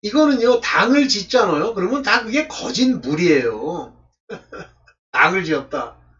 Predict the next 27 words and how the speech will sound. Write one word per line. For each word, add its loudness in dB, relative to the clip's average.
이제 -2
제가 2
이런 0
체험이 0
있어요. -12
어, -10
제가 -2
완전히 2
깨달아서 0
진리라고 2
제가 0
선포할 2
수 -8
있는 -4
케리그마, -2
케리그 2
교마이, 6
<laughs> -16
선포할 2
수 -6
있는 -6
얘기들인데, -4
선포를 -6
하면 -12
이제 -12
기분이 -8
나쁘잖아요. -16